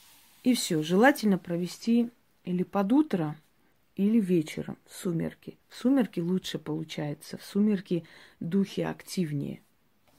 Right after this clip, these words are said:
Огонь всегда делили на две части. Небесный огонь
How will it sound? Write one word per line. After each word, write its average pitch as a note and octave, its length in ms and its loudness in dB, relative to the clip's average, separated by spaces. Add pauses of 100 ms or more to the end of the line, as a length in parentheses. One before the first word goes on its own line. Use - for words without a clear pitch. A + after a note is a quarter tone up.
(3000)
Огонь G#3+ 320 6
всегда A3+ 360 4
делили G3+ 480 6
на F3+ 220 4
две F#3 260 4
части. - 600 -4 (2750)
Небесный F#3+ 600 4
огонь E3+ 380 -2